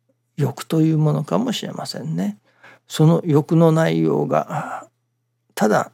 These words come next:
身欲身勝手、魅力のための欲ではない。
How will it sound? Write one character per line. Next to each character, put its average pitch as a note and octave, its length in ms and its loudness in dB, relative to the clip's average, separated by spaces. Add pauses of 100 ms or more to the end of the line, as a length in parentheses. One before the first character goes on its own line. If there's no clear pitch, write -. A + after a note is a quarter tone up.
(280)
身 D3+ 200 4
欲 D3 320 2
身 D3 160 -2
勝 E3 220 -2 (100)
手、 - 180 -20 (480)
魅 C3 80 4
力 D#3 240 2
の D#3 160 0
た D#3 160 -4
め F#3 120 0
の F3+ 160 2
欲 F3+ 280 -2
で - 120 -2
は - 180 -4
な - 140 -10
い。 - 120 -18